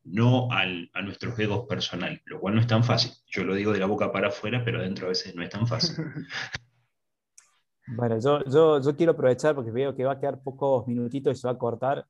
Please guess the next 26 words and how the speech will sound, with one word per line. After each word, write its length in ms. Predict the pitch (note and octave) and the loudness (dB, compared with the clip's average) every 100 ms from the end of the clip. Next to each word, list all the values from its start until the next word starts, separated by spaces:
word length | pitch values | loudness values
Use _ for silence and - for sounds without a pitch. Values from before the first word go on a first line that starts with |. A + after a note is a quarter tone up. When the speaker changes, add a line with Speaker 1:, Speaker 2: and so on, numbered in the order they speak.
| - | -12
Speaker 3:
esta 280 | B2 - | -10 -6
primera 340 | A2+ A2+ A#2+ A#2 | -2 0 0 2
parte, 580 | C3+ D3 E3+ F3+ - A#2 | 2 4 4 2 0 -4
en 120 | A2 | -4
lo 100 | G#2+ | -2
cual 200 | A#2+ A#2+ | 0 2
yo 100 | B2 | 2
me 60 | A#2+ | 2
voy 80 | |
a 80 | A#2+ | 2
ir 120 | A#2+ | 2
despidiendo 600 | A#2+ - A#2 C#3+ D3+ C3+ A#2 | 0 -4 0 2 4 2 2
de, 140 | A#2 | 0
de 160 | A2+ A2+ | 0 -2
ambos 240 | A#2 A#2 | -4 -2
dos. 360 | C#3 E3+ - _ _ _ _ _ _ _ - | -2 -2 -4 _ _ _ _ _ _ _ -10
Ya 320 | G#2+ A2+ A2+ | -4 -2 0
tengo 200 | A#2+ A2 | -2 -2
que, 60 | A2+ | -2
me, 140 | A2+ A#2+ | -2 0
me 140 | A#2 | 2
llama 220 | B2 C3 | 4 4
mi 100 | B2 | 2
jornada 400 | - A2+ A#2 B2+ | 0 -2 0 2
laboral. 480 | B2 A2+ A#2+ D3+ E3+ - - _ _ _ - | 2 2 2 2 0 -6 -20 _ _ _ -2
Eh, 440 | E3 B2 B2 C3 | 2 4 6 4